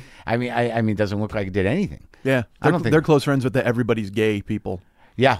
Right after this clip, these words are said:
Speaker 1: well, that's true.
Speaker 2: That
Speaker 1: The
Speaker 2: guy's
Speaker 1: everybody's
Speaker 2: gay.
Speaker 1: gay. Yeah.
Speaker 2: That
Speaker 1: Oh, yeah.
Speaker 2: guy's gay.
Speaker 1: You didn't hear?
Speaker 2: No,
Speaker 1: He's
Speaker 2: he's
Speaker 1: gay.
Speaker 2: totally gay.
Speaker 1: <laughs> He's okay.
Speaker 2: <laughs> The internet, the internet thinks every,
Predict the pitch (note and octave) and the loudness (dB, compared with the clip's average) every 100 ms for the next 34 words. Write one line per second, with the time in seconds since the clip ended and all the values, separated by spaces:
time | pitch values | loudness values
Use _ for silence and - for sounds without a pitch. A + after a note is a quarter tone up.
0 | - G#2 A2 A2 - G2 D#2+ A2 A2 - | -2 0 0 -2 -4 -6 -2 2 4 4
1 | A#2+ A#2+ B2+ A2+ A2 F#2+ F2+ D3+ E3 F3 | 4 2 2 -2 0 -4 0 2 4 4
2 | A2 G#2+ C3 C#3 B2+ E3 G3 - F#3 D#3 | 2 0 2 2 2 0 -4 -6 -2 0
3 | C#3+ F3+ F3 A3+ E3+ F#2+ F2 - G3 - | -2 -4 -2 -2 -2 -4 -6 -4 -6 -2
4 | F#3+ D#3+ - G#3 - B2+ - - F#3 F#3+ | -4 -4 -6 -4 -2 2 4 6 4 4
5 | D3 A#3+ G3 F3+ F3 A3 D#3+ C3+ D#3+ C#3 | 4 6 6 6 6 6 4 4 2 2
6 | E3 G#3+ | 4 4